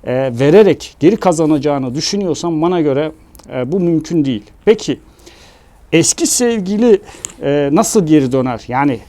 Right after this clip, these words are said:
ben ona ilgi göstermezsem, sevgimi belli etmezsem, ona hediye almazsam İrfan Bey peki ne yapmam gerekiyor? Bana göre eski sevgili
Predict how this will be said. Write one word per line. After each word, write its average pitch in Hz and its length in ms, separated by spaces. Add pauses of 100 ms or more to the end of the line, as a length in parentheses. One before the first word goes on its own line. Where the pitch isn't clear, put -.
(120)
ben 151 180
ona 175 260
ilgi 170 260
göstermezsem, 156 1000
sevgimi 147 680
belli 139 560
etmezsem, 139 640 (500)
ona 190 220
hediye 185 360
almazsam 180 580
İrfan 185 420
Bey 160 220
peki 156 420
ne 147 80
yapmam 170 420
gerekiyor? 143 500
Bana 214 220
göre 185 300 (180)
eski 156 300
sevgili 165 680